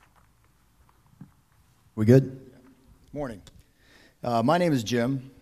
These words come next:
and I wanted to thank you for this opportunity to speak this morning about Hope Group. When Juno asked me to share some thoughts, I had to reflect back what an amazing year and a half it's been since coming to Mountain Park.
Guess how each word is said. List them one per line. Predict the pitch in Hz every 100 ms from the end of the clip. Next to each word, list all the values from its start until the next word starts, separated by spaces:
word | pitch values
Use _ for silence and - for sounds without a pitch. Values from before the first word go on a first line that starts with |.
| - _ 113
and | 113
I |
wanted | 127 151 147
to | 107
thank | 175 170 120
you | 107
for | -
this | 107 -
opportunity | 131 - 139 127
to | 113
speak | - - 160 160
this | 113 -
morning | 117 113 110
about | 104 107 104
Hope | 117 113
Group. | 101 92 76 _ _ _ - - _ _ _ _ _ _
When | 131
Juno | 127 196 170
asked | 156 156 - 123
me | 120 117 120 113 - - -
to | 113
share | - 143
some | 135 113
thoughts, | 101 135 117 101
I | 110
had | 135 131
to |
reflect | 113 - 131 117 113
back | 123 120
what | 110
an | 104
amazing | 107 120 113 110
year | 120 120
and |
a | 110
half | 120 120
it's | 101 92
been | 104 104
since | - 101
coming | - 117 107
to |
Mountain | 107 110 98
Park. | 95 98